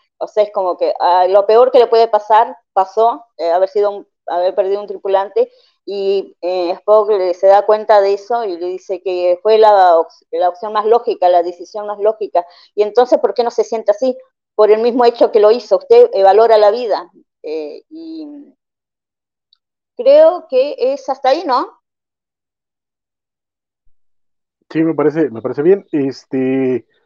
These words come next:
Speaker 2: Isidro, ¿qué, qué, cómo viste toda esta, toda esta parte? Porque hay algo que no hemos hablado mucho por andarnos, este, clavando tanto en el puente,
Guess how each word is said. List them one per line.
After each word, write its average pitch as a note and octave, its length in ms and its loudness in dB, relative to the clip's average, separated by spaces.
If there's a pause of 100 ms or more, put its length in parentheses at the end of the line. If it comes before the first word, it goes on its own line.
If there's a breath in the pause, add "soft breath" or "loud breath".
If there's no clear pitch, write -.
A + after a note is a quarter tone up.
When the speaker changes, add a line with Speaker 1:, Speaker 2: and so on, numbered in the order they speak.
(880)
Speaker 2:
Isidro, F3 460 -2 (480 loud breath)
¿qué, D3 180 -8 (100)
qué, C3 180 -16 (500)
cómo F#3 180 0
viste F#3 180 -4
toda F3+ 160 0
esta, D#3 160 -10
toda F3 140 -2
esta F3 100 -4
parte? F#3+ 180 0
Porque F3+ 180 -8
hay A3+ 60 4
algo A#3 160 -2
que G3+ 80 -2
no F#3 80 0
hemos G3+ 160 -4
hablado D#3 280 -2
mucho C#3+ 300 -8
por A2 140 -14
andarnos, B2+ 540 -10
este, G#2+ 300 -20
clavando B2 340 -8
tanto C#3+ 200 -6
en A#2+ 80 -8
el G#2 120 -16
puente, C#3 360 -8